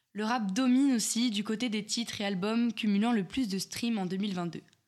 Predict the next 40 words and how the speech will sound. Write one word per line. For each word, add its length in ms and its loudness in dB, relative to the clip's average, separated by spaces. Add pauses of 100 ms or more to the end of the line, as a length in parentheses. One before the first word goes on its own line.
(500)
Dans 100 -2
les 120 2
deux 140 2
classements, 440 0
c'est 140 -2
le 120 0
titre 420 -2 (220)
et 60 -6
son 220 -2
album 500 2
éponyme 560 2
Réfé 460 -4
du 160 0
rappeur 340 -2
Ninho 380 2
qui 180 -4
occupent 380 -4
la 180 0
pole 260 -4
position. 480 -4 (960)
En 60 -4
ce 100 -2
qui 120 0
concerne 520 2
les 220 0
artistes 460 -2
féminines, 560 0 (400)
pas 160 0
une 380 4
n'est 140 -2
parvenue 480 0
à 80 0
s'immiscer 560 0
parmi 320 0
les 120 0
dix 340 -2
artistes 460 -4
les 160 -2
plus 240 -6
écoutés. 400 -6